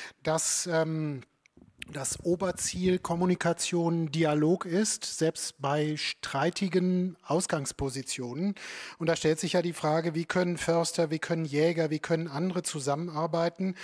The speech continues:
um einerseits die, ähm, Nutzung eines Waldes zu ermöglichen, ökonomisch auch, und trotzdem Ansprüchen von Wildtieren, von heimischen Tieren generell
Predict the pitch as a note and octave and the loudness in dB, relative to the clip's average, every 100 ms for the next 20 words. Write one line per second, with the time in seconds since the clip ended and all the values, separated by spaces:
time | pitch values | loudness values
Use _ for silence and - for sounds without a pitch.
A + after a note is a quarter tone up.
0 | - - - G3 E3 F3+ E3 G3 E3+ E3 | -12 -14 -10 -4 -4 0 2 2 4 4
1 | E3+ - - - D3+ D3+ D#3 D3+ D3+ D3 | 2 0 -2 -2 -2 2 4 4 4 0
2 | D3 C#3+ D3+ D3+ G3+ - G#3 F#3+ D3+ D#3 | -4 -4 -2 2 2 2 2 0 0 -2
3 | - C3+ D3+ G3 F#3+ - D3 C#3+ E3 F#3 | 0 0 2 2 0 -2 -2 0 0 0
4 | F#3 F3 D#3 D#3 D3 E3 F#3 F#3 F#3 E3+ | -2 -2 0 2 4 4 4 2 2 2
5 | G3+ - - - - E3+ - F3 - - | 2 -2 -12 -12 -6 -4 0 0 2 2
6 | F3+ E3+ F3+ - E3 F#3 - E3+ - F3 | 2 2 0 0 0 0 -2 -2 -2 -2
7 | E3+ E3 D#3 C#3 D#3+ F#3 - F#3 F3 E3 | -2 -2 -2 2 2 2 0 0 0 -2
8 | C#3 D3+ E3+ - D#3+ - D#3+ D#3 D#3 D#3 | 0 0 0 -2 -2 -2 -2 0 0 2
9 | D3+ D#3 E3+ | 4 4 2